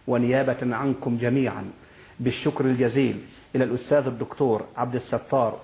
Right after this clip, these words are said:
فتح الله سعيد على ما أكرمنا به في هذا الوقت وما أتحفنا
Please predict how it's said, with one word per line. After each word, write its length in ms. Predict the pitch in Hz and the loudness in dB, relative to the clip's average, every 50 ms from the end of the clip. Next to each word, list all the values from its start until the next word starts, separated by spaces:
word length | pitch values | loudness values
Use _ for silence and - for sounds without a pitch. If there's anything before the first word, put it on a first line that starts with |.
| - | -8
فتح 260 | - 117 - - - 143 | -8 -8 -6 -4 -2 -2
الله 240 | 131 117 107 104 | -2 -2 -2 -6
سعيد 460 | 98 - - - 120 120 139 151 156 151 - - - - - - - - | -8 -6 -2 -2 0 2 2 2 0 -2 -6 -14 -20 -20 -20 -18 -8 -4
على 360 | 98 113 135 143 147 131 120 123 | 0 0 2 2 2 0 0 0
ما 360 | 127 135 143 147 147 156 151 - - - - _ _ - | 0 2 2 0 0 -2 -6 -12 -18 -20 -20 _ _ -6
أكرمنا 600 | - - - 135 151 156 143 123 123 117 110 - - - - - - | -6 -2 0 0 2 2 2 0 -2 -2 -4 -6 -10 -14 -20 -14 -6
به 360 | 127 135 156 135 120 113 104 - - | 0 0 2 2 0 -2 -4 -4 -4
في 100 | 127 110 | -2 0
هذا 240 | 127 139 131 135 | 0 0 0 2
الوقت 300 | 131 135 147 156 - - - - - - - - | 2 2 0 0 -2 -6 -18 -20 -20 -10 -4 0
وما 420 | 113 113 127 143 147 151 151 151 147 - | 0 2 4 4 4 2 0 -2 -4 -10
أتحفنا 680 | - 120 - - - 165 160 - 147 127 117 107 98 | -12 -12 -8 -4 -2 -2 -2 0 -2 -2 -2 -4 -6